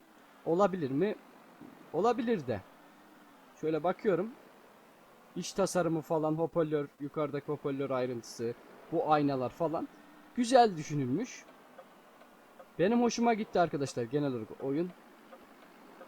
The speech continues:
Daha geliştirme aşamasında ilerleyen güncellemelerde daha iyisi olur. Evet.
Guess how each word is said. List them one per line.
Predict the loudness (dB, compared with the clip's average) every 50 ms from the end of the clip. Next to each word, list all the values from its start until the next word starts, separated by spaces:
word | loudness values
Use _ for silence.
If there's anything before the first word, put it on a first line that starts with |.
| -8 0
Daha | 4 6 8 8 8 6
geliştirme | 4 4 2 2 2 2 0 -4 -4 -4 -2
aşamasında | -2 -4 -4 -4 -4 -4 -6 -6 -6 -2 -2 -2 -2
ilerleyen | -2 -2 -2 -2 -2 -2 -2 -4 -6 -6 -6
güncellemelerde | -6 -6 -4 -2 -2 -2 -2 -4 -6 -6 -8 -10 -6 -4 -4 -4 -4 -8 -18 -20 -20 -20 -20 -20 -12 -6
daha | -6 -2 -2 -2 -2
iyisi | -4 -8 -8 -6 -4 -2
olur. | -2 -2 -2 -4 -8 -14 -20 -20 -20 -20 -20 -20 -20 -20 -20 -20 -20 -20 -20 -20 -20 -20 -20 -20 -20 -20 -20 -20 -20 -20 -20 -20 -20 -20 -20 -20 -20 -20 -20 -20 -20 -20 -20 -20 -20 -20 -20 -20 -20 -20 -20 -20 -20 -20 -20 -20 -20 -20 -20 -20 -20 -20 -20 -20 -20 -20 -20 -20 -20 -20 -20 -20 -20 -20 -20 -20 -20 -20 -20 -20 -20 -20 -20 -20 -20 -20 -20 -20 -20 -20 -20 -20 -20 -20 -20 -20 -20 -20 -20 -20 -20 -20 -18 -14
Evet. | -12 -12 -12 -14 -16 -20 -20 -20